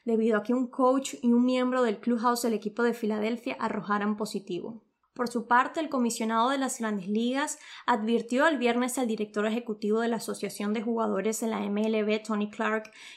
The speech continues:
que de no manejarse mejor las medidas de salud y seguridad, la temporada dos mil veinte puede cancelarse.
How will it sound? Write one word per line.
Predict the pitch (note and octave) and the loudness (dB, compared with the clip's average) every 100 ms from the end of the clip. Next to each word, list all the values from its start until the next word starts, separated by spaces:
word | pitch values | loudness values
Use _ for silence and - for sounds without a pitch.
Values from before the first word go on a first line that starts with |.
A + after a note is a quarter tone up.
| - | -6
que | B3 A#3+ | 2 4
de | A#3 | 4
no | A#3+ D#4+ | 4 4
manejarse | F4 C4+ A#3 A#3 B3+ | 2 2 2 2 0
mejor | A#3+ G3+ G#3 | 0 0 -2
las | A3+ A3 | -2 -2
medidas | A3+ G#3 G#3 | 0 0 0
de | A3+ | -2
salud | A3+ G#3 G#3 B3 - - - | -2 0 0 0 -4 -20 -6
y | B3 | -2
seguridad, | A3+ G#3+ A3 F#3+ A3+ A#3+ C#4 - | 0 2 0 0 2 2 2 -2
la | A3+ | -2
temporada | A3+ G#3 G#3+ G#3 B3 A#3 | 0 0 0 4 4 4
dos | A3+ | 2
mil | A3+ A#3 | 0 2
veinte | B3 C4 C4 | 4 2 0
puede | B3+ - C4 C4 C4 | -6 -2 -2 -2 -2
cancelarse. | A3 G#3+ G#3 F3+ F3 G3 - | -2 -4 -4 -4 -6 -8 -12